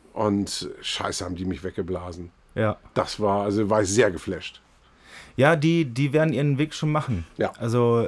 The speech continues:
Speaker 2: ähm,
Speaker 1: Also ich bin, ich mag auch Karloff, aber das hier ist echt nochmal, das, das, das spricht mich nochmal eine ganze Ecke mehr an.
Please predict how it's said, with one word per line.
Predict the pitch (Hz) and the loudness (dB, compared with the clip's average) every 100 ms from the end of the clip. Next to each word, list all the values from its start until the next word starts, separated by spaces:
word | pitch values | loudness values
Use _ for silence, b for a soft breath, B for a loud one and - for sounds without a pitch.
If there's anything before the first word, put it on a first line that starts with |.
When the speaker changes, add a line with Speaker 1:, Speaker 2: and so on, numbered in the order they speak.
| - | -2
Speaker 2:
ähm, | 113 110 110 107 107 - _ B B B B B B - | 0 0 2 0 -2 -6 _ B B B B B B 2
Speaker 1:
Also | 135 | 2
ich | 123 | 4
bin, | 175 139 120 | 2 2 -4
ich | 190 143 | -4 4
mag | 147 185 | 6 6
auch | - - | 2 0
Karloff, | 135 131 180 190 - | 2 4 4 4 2
aber | 127 127 120 117 B B B B | 2 4 4 0 B B B B
das | - - - | -2 -2 -2
hier | 170 175 | -2 0
ist | - - | 0 0
echt | - 139 - | 0 0 0
nochmal, | 143 127 131 120 117 117 | 0 4 4 6 4 2
das, | 110 | -4
das, | - 123 - | -6 -6 -4
das | 123 | -4
spricht | - - - | -2 -4 -4
mich | 147 113 | -2 0
nochmal | 117 113 110 110 | 0 0 0 0
eine | 104 | -2
ganze | 104 104 | -2 -4
Ecke | - 101 | -6 -4
mehr | 98 80 | -4 -6
an. | 65 | -10